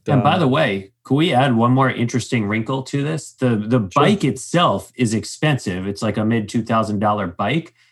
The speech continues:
Speaker 2: Right.
Speaker 1: except with a firm buy now, pay later financing, they've turned
Speaker 2: <laughs>
Speaker 1: even the hard, you know, the physical thing into a subscription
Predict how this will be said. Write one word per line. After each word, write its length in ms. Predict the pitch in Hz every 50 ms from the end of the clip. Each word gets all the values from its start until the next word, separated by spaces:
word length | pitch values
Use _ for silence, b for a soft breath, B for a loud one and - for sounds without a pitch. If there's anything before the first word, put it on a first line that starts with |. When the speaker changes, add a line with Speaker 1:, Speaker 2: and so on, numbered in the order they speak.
| _ _ -
Speaker 2:
Right. 60 | 131
Speaker 1:
except 380 | 123 120 113 113 110 - - 127
with 200 | 123 117 - 120
a 60 | 104
firm 640 | - - - 160 156 156 156 151 143 139 135 127 - - -
buy 280 | 107 104 127 135 139 135
now, 240 | 131 127 123 120
pay 200 | 113 - 135 131
later 320 | 120 120 123 120 113 113 104
financing, 800 | - - 143 160 165 156 131 110 98 95 - 113 104 101 104 104
they've 200 | 117 113 104 -
turned 360 | - 139 139 135 127 113 -
Speaker 2:
<laughs> 20 | -
Speaker 1:
even 240 | 151 160 156 151 135
the 120 | 123 110
hard, 420 | - - 131 143 156 143 120 101
you 160 | - 127 131 127
know, 140 | 120 113
the 140 | 107 104 98
physical 500 | - - _ 170 185 175 156 120 120 107
thing 300 | 98 - 117 107 104 110
into 340 | 110 123 117 104 - 117 113
a 60 | 101
subscription 800 | - - 101 85 - - - 110 98 - - 107 92 90 90 -